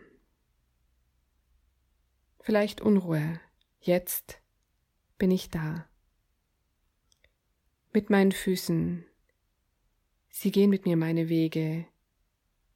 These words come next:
Stehen da. Wie spüre ich sie im Moment? Mit meinen Händen,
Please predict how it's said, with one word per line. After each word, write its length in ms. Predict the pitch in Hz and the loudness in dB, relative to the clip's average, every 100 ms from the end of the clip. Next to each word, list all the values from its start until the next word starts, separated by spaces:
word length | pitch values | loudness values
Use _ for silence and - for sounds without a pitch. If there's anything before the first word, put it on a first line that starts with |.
| _ _ _ _ _ _ - | _ _ _ _ _ _ -8
Stehen 520 | - - 185 185 175 | -8 -2 0 0 0
da. 400 | 170 165 170 175 _ _ _ _ _ _ _ _ _ _ _ _ _ _ _ _ _ _ _ _ _ _ _ _ _ _ _ | -2 -4 -6 -10 _ _ _ _ _ _ _ _ _ _ _ _ _ _ _ _ _ _ _ _ _ _ _ _ _ _ _
Wie 320 | 202 208 220 - _ _ _ _ _ _ _ _ _ _ | 0 0 0 -8 _ _ _ _ _ _ _ _ _ _
spüre 340 | - - 214 208 | -6 0 2 2
ich 120 | 202 | 0
sie 160 | - 165 | -2 2
im 80 | |
Moment? 500 | 196 185 196 190 - - _ _ _ _ _ _ _ _ _ _ _ _ _ _ _ _ _ _ _ _ _ _ _ _ _ _ _ _ _ _ _ _ _ _ _ _ _ | 2 2 0 -2 -6 -20 _ _ _ _ _ _ _ _ _ _ _ _ _ _ _ _ _ _ _ _ _ _ _ _ _ _ _ _ _ _ _ _ _ _ _ _ _
Mit 100 | 202 | 0
meinen 200 | 185 190 | 4 4
Händen, 760 | 180 190 214 220 165 151 156 | 4 2 2 2 0 -2 -2